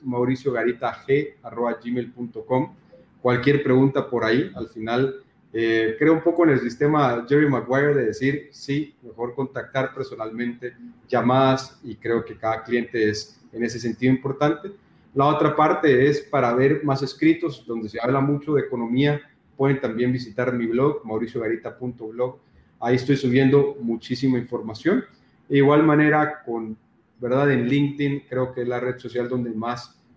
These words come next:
estoy justamente hablando sobre estos temas y que vale la pena, ¿verdad? Ahí hay un buen repositorio en el blog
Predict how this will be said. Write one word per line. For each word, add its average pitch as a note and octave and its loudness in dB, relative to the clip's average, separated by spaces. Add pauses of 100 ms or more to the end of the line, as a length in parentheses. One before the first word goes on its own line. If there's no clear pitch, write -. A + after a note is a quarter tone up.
estoy B2 -2
justamente B2+ -4
hablando B2 0
sobre A2 -8
estos - -18
temas C3+ -6 (520)
y B2 -2
que B2+ 2
vale C3+ 2
la C3+ 2
pena, G2+ -6
¿verdad? B2+ 2
Ahí B2+ 4
hay C#3 4
un C#3 0
buen C#3 0
repositorio C3+ -2
en B2+ 0
el A#2+ -2
blog D3 -2